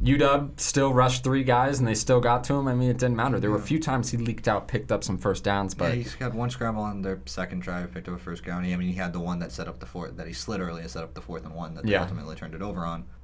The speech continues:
Speaker 2: Yeah.
Speaker 1: And, you know, I think definitely the snow had an impact.
Speaker 2: Oh,
Speaker 1: That,
Speaker 2: yeah.
Speaker 1: that can't be avoided. Um, definitely limits what you wanna do offensively a little bit, but,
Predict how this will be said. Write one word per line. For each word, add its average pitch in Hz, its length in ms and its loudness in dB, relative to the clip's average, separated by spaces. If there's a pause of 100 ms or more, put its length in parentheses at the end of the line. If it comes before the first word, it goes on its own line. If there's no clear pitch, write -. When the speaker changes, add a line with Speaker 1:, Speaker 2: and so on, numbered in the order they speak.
(160)
Speaker 2:
Yeah. 92 200 -6 (360)
Speaker 1:
And, 120 340 2
you 139 80 4
know, 127 140 6
I 120 60 4
think 131 380 0
definitely 117 420 4
the 101 80 0
snow 107 260 2
had 101 120 4
an 92 120 2
impact. 92 580 -2 (240)
Speaker 2:
Oh, 120 60 -2
Speaker 1:
That, 98 220 2
Speaker 2:
yeah. - 60 -14
Speaker 1:
that 101 160 0
can't 98 220 -2
be 101 80 -2
avoided. 90 560 -2 (180)
Um, 87 380 -4 (100)
definitely 95 400 0
limits 95 400 -2
what 95 140 0
you 92 80 -2
wanna 92 220 0
do 92 140 0
offensively 90 580 -2
a 92 80 -2
little 104 240 2
bit, 85 260 -2
but, 92 240 0